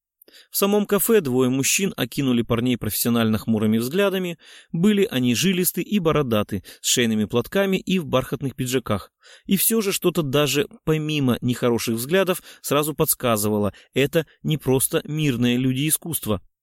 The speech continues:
Петя и Вальтер понял, что они и тут под самой надёжной охраной. А дальше в уголке ждал друзей нужный человек, ещё молодой, сорока лет, с невыразительным лицом чиновника.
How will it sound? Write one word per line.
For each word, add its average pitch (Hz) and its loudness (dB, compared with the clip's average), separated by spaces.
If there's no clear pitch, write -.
Петя 139 0
и - -4
Вальтер 165 -2
понял, 151 -2
что - 0
они 117 2
и 113 -4
тут - -4
под - -4
самой 131 0
надёжной 107 -2
охраной. 95 -6
А 107 -2
дальше 196 0
в 110 -2
уголке 196 2
ждал 175 2
друзей 156 -2
нужный 147 -2
человек, 135 0
ещё 147 0
молодой, 151 2
сорока 123 0
лет, 202 0
с - -4
невыразительным 175 0
лицом 123 -2
чиновника. 104 -4